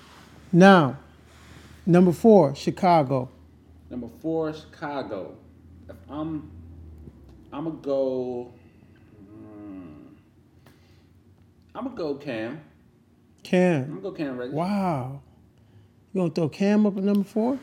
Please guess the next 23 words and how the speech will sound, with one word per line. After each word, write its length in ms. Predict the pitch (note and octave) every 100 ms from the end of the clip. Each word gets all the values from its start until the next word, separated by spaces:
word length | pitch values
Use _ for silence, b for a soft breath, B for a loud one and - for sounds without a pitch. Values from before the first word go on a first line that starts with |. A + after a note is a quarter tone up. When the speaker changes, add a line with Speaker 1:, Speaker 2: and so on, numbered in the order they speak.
| - B3
Speaker 2:
Yeah, 140 | D4
I'ma 140 | -
throw 160 | - D#3
Cam 260 | C3 A2 G#2
at 60 |
number 160 | G#2 G2
four. 240 | G#2 A#2 - _ _ _ _
And 120 | C#3 C3+
the 40 |
reason 260 | E3+ F#3+ F3
I'ma 140 | E3
say 180 | D#3+ F3
that 160 | E3+ D#3
is 40 |
because, 420 | C#3+ - D3 C3+ B2+
real 180 | D#3
quick, 300 | D3+ F3 D#3+ - - b b b b b b -
Cam 580 | G3+ G3+ D3+ A#2 A#2 - _ _ _ _ -
is 200 | A#2+ A#2+ - _ _ _ C#3+
oversha-, 560 | D3 B2+ - - -
Cam 300 | - F#3 E3+
is 80 | B2+
overshadowed 880 | - C3+ A#2 A2+ C3 B2 G#2 F#2+ D#2+